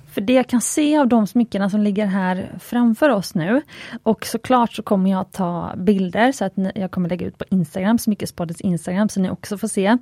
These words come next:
Men det jag kan se är ju att det här är lite mer smycken som kanske jag känner igen och som man liksom kan gå ut och köpa på stan, alltså i fina smyckesbutiker. Sen ser man att de är vintage, så vill man ha liksom något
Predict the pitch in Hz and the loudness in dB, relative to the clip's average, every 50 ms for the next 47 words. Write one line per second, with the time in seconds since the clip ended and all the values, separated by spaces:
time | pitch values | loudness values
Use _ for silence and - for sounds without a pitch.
0 | - - - - - - - - - - 247 247 233 220 285 269 247 233 269 294 | -2 -12 -16 -16 -16 -16 -18 -10 0 4 4 6 6 6 6 6 6 6 6 4
1 | 330 330 - 349 349 330 - - 277 233 214 - - 226 214 208 208 214 - 247 | 4 2 2 0 2 2 2 2 2 2 4 4 4 2 4 4 2 2 2 0
2 | 214 220 254 285 294 311 311 302 320 - - 294 277 233 196 175 - 247 240 220 | 2 2 2 4 4 4 4 4 2 2 2 2 4 4 4 2 2 2 2 2
3 | - - 196 190 - 214 208 202 196 185 - 214 208 202 226 262 269 254 247 - | 2 -4 -4 -2 0 -2 -2 -2 -2 -4 -2 0 0 2 2 4 4 4 2 2
4 | - 240 220 214 226 226 247 247 285 339 320 262 220 202 202 202 - 233 214 202 | 2 2 4 4 4 4 4 4 4 4 6 6 4 4 2 0 0 0 0 0
5 | 196 196 202 196 - - 196 190 185 - - - - - - _ _ - 220 220 | 0 -2 -2 -4 -4 -2 -2 -2 -2 -4 -8 -18 -20 -20 -20 _ _ 2 4 4
6 | 208 208 208 202 - - _ _ - 196 202 208 220 220 214 208 190 175 - - | 4 4 2 0 -2 -6 _ _ -10 -6 2 4 6 6 6 6 2 0 -6 -16
7 | - _ 214 - - 226 196 - - 190 185 - 202 - - - 196 180 180 180 | -6 _ -4 2 2 2 2 2 -2 -4 -4 -4 -6 -8 0 2 2 2 4 2
8 | 180 - 185 - 190 175 - - 185 185 185 190 180 - - _ _ _ - - | 0 -2 -2 -2 -2 -2 0 -2 -2 -2 -2 -4 -6 -10 -16 _ _ _ -2 2
9 | 240 247 254 277 294 - - 320 277 - 220 180 - - 196 185 190 - - - | 4 6 6 4 4 2 0 0 0 0 -4 -6 -4 -2 -2 -2 -2 -2 -4 -2
10 | - 254 240 - - 302 254 220 220 247 294 294 - 220 208 196 190 185 185 220 | 0 0 0 2 4 4 4 4 6 4 4 4 2 0 0 0 -2 -2 0 2
11 | 220 208 185 - - 269 262 - - - 220 220 214 190 - - - - - - | 2 2 2 2 2 0 0 0 -2 0 2 2 2 2 -2 -14 -20 -20 -20 -20
12 | - _ 226 226 226 233 226 220 247 277 277 285 285 277 277 254 - - 247 240 | -6 _ 2 4 4 4 4 6 6 6 6 6 6 4 2 0 0 0 2 2
13 | 233 226 226 220 214 214 214 202 | 4 4 4 4 4 4 2 0